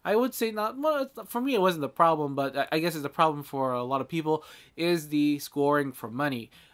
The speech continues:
uh, instead of scoring for money,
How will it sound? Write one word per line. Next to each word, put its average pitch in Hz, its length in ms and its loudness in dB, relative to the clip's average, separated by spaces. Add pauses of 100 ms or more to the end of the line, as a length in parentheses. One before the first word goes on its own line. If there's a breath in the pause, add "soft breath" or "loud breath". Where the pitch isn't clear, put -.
(360 loud breath)
uh, 135 340 -2
instead 143 320 -2
of 160 80 -6
scoring 160 420 -2
for 143 320 -4
money, 214 420 0